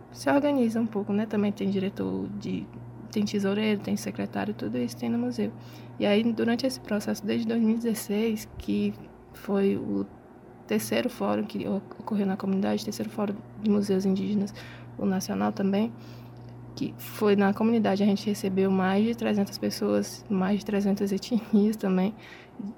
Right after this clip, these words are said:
povo até do México. Foi internacional, a gente recebeu também nessa oportunidade o governador Wellington Dias. E aí, nesse evento, ele prometeu,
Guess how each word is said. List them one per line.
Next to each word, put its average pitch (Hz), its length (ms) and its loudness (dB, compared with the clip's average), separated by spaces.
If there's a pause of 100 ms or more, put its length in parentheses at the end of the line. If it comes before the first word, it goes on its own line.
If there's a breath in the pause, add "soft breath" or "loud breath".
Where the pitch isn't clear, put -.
(140)
povo 196 240 2
até 190 180 -2
do 208 100 2
México. 202 440 2 (220)
Foi 196 240 0 (280)
internacional, 220 600 2
a 208 80 4
gente 208 240 2
recebeu 196 360 0
também 190 240 0
nessa 185 320 0
oportunidade 185 680 2
o 220 280 4 (140)
governador 214 500 4
Wellington 233 300 0
Dias. 208 280 -2 (560 loud breath)
E 190 60 0
aí, 190 140 6
nesse 208 300 4
evento, 220 580 2
ele 202 220 2
prometeu, 240 640 2